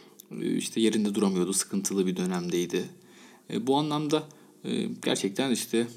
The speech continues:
ruhsal bir rahatsızlık çağrışımı yapı-, yapıyor aslında. E, ancak sonradan, e, hikaye derinleştirildiği zaman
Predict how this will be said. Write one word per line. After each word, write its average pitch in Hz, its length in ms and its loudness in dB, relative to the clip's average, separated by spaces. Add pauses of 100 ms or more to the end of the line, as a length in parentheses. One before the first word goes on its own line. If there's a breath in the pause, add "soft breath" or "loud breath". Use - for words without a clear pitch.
(460)
ruhsal 107 440 2
bir 117 80 4
rahatsızlık 110 480 0
çağrışımı 139 520 0
yapı-, 113 380 2 (200)
yapıyor 107 420 0
aslında. 82 340 -4
E, 123 40 -4 (760 loud breath)
ancak 139 420 -2
sonradan, 160 440 2 (100)
e, - 200 -2
hikaye 135 380 2
derinleştirildiği 139 760 4
zaman 151 360 2